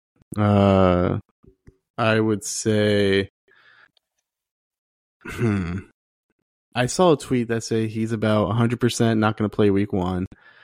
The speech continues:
sixty percent or so not week two, and then, like, there's most likely a chance he'll play in week three. So I guess I'm, I'm okay with that. You know, like, I think, uh, I think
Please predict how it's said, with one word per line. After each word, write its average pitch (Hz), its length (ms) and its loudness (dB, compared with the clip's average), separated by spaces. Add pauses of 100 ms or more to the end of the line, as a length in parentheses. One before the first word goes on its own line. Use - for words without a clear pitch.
(240)
sixty - 1000 -4
percent 104 640 0
or 107 80 2
so 98 300 2
not 90 320 0
week 87 240 -6
two, 98 280 2
and 98 100 0
then, 92 280 0
like, 92 280 0
there's 101 300 0 (160)
most 101 600 -4
likely 104 340 0
a 92 60 -2
chance 98 260 -4
he'll 95 100 -2
play 95 240 -2
in 82 120 -2
week 76 240 -4
three. 62 240 -4 (840)
So 110 800 2 (880)
I 175 120 -2
guess 170 360 -2
I'm, 285 440 -6
I'm 285 220 -2
okay 294 200 0
with 302 180 0
that. 320 280 0 (800)
You 180 160 -4
know, 180 240 0
like, 151 180 0
I 139 100 2
think, 147 280 0
uh, 135 300 2
I 127 80 -4
think 131 220 -2